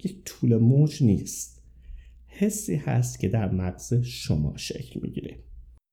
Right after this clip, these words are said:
حالا چرا مغز چیزها رو رنگی نشون شما می‌ده؟ برای اینکه رنگ‌ها اطلاعات خیلی زیادی به ما می‌دن. مثلاً اگر عکسی از یک درخت آلبالو رو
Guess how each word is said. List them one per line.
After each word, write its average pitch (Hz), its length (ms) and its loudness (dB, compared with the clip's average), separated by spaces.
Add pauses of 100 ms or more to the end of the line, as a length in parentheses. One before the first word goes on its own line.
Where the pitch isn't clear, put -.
(280)
حالا 359 240 4
چرا 294 420 2
مغز 95 680 8
چیزها 110 380 2
رو 110 300 2
رنگی 92 500 4
نشون - 400 0
شما - 380 -2
می‌ده؟ - 260 -10 (1000)
برای 370 160 4
اینکه 381 180 2 (160)
رنگ‌ها 202 640 2
اطلاعات 220 440 4
خیلی 151 300 4
زیادی 139 640 4
به - 120 4
ما 85 160 2
می‌دن. - 340 -2 (560)
مثلاً 226 460 4 (260)
اگر 269 280 0
عکسی 240 380 0
از 190 160 2
یک - 240 0
درخت 139 400 2
آلبالو 117 720 6
رو - 320 0